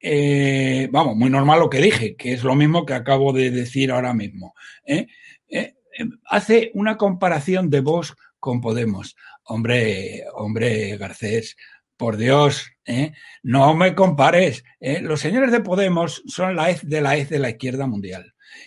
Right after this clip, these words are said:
Y, eh, los de Vox son patriotas, yo no soy de Vox, pero sí voto a Vox, eh, son patriotas, ¿eh? que defienden la Constitución y la ley, cosa que no hacéis vosotros, ¿eh? El P P,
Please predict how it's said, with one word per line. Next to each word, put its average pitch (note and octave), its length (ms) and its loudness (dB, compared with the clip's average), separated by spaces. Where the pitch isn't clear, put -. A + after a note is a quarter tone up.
Y, D#3+ 400 2
eh, D#3 280 4
los D#3 200 4
de E3 80 4
Vox A3+ 420 4
son G3 360 -2
patriotas, D#3 720 -2
yo D3+ 240 -6
no F3+ 80 -2
soy D#3 180 -2
de C#3+ 80 2
Vox, E3 400 -2
pero A2+ 180 -6
sí B2 140 -4
voto C#3+ 240 -2
a A#2+ 60 -4
Vox, C3+ 320 -2
eh, C3 260 -6
son F#3+ 220 -4
patriotas, F3 840 0
¿eh? C#3+ 200 -6
que C3 120 -2
defienden D3+ 420 2
la C#3 120 2
Constitución B2 560 -4
y C3 40 0
la A#2 120 -2
ley, A#2 200 -2
cosa A#3 360 4
que F#3+ 140 2
no F#3 220 2
hacéis D#3+ 260 -2
vosotros, B2+ 600 -10
¿eh? - 220 -6
El C3+ 160 -4
P D3+ 140 2
P, A#2 260 -2